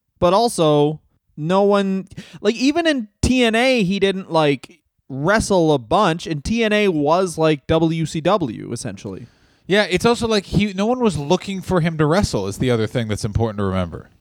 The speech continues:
Speaker 1: Yeah, he very much had his window to be successful in, like, nineteen ninety-seven, and then just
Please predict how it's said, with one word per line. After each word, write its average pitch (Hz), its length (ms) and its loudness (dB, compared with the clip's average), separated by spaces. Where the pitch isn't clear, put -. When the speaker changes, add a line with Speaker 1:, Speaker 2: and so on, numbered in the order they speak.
Speaker 1:
Yeah, 180 180 0
he 185 160 2
very 262 460 -2
much 233 340 -2
had 185 380 0
his 170 180 0
window 180 580 0
to 185 200 -4
be 170 160 -4
successful 170 800 0
in, 151 180 -2
like, 147 220 0
nineteen 151 400 -2
ninety-seven, 147 960 -2
and 170 380 2
then 156 640 0
just 180 240 -8